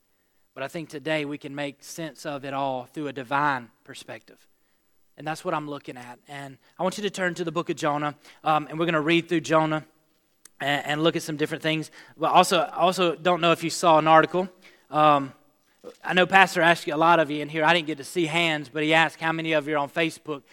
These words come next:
I wanna see it. How many of you are on Facebook, uh, on a weekly basis at least? Several of you went on Facebook. Have you seen the article that the world is ending September twenty-third? You saw that? All right, good, good.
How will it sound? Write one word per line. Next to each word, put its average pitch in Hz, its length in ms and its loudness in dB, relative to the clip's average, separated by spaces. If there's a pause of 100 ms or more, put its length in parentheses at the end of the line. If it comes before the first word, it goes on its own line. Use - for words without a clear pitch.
(100)
I 180 60 0
wanna 202 140 2
see 175 180 0
it. 135 40 -2
How 170 140 2
many 196 160 0
of 170 140 2
you 160 100 0
are 156 60 4
on 151 180 2
Facebook, 151 560 -4 (380)
uh, 139 260 -4
on 160 140 -4
a 147 40 -4
weekly 156 320 2
basis 139 440 -6
at 135 120 -8
least? 151 300 -6 (320)
Several 156 400 0
of 151 140 2
you 156 100 -8
went 156 140 -6
on 156 100 -6
Facebook. 156 420 -6 (400)
Have 185 220 -2
you 175 60 -6
seen 190 260 -4
the 190 80 -4
article 170 420 0
that 156 400 0 (360)
the 170 100 -10
world 170 320 0
is 147 160 -8
ending 180 380 -6
September 180 420 -10
twenty-third? 180 520 -6
You - 1400 -20
saw 170 260 2
that? 170 240 0
All 160 80 0
right, 160 160 2
good, 156 280 -2 (220)
good. 160 240 -6